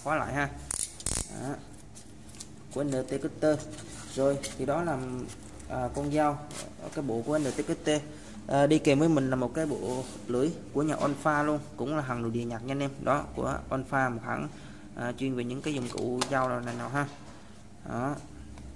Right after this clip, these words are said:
Onfa. Thì, à, cái hộp dao Onfa này là sẽ gồm có mười lưỡi. Đó, mười lưỡi chưa có khui luôn, hàng zin luôn nha anh em.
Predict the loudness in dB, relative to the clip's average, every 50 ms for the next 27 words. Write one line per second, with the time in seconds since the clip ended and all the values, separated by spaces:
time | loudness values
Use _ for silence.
0 | -14 -14 -14 -14 -14 -14 -10 -6 -4 -4 -2 0 2 2 2 0 -2 -8 -12 -12
1 | -12 -12 -14 -14 -14 -12 -4 0 4 6 8 8 8 8 8 6 4 0 -10 -14
2 | -16 -16 -4 0 2 4 4 2 4 4 4 4 4 4 4 2 2 4 4 4
3 | 4 4 2 2 0 0 2 2 2 2 2 2 2 4 4 6 6 6 6 4
4 | 4 0 -6 -12 -6 -2 2 2 4 4 4 4 4 4 4 4 4 2 0 2
5 | 4 6 6 6 6 6 4 2 -2 -2 0 0 2 2 2 2 2 2 2 2
6 | 2